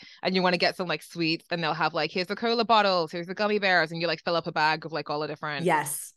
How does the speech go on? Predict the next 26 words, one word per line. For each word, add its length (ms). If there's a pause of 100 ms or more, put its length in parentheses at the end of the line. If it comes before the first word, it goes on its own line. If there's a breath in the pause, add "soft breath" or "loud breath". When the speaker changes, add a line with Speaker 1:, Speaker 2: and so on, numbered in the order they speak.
(280)
Speaker 1:
I 80
don't 120
know 80
what 120
you 80
guys 180
call 220
that. 220
Speaker 2:
I 80
don't 100
know 80
what 120
we 80
call 260
it 80
Speaker 1:
<laughs> 0
But 80
Speaker 2:
either, 180
but 140
we 240
absolutely 600
have 220
it. 60
It's 120
like, 200
I'm, 280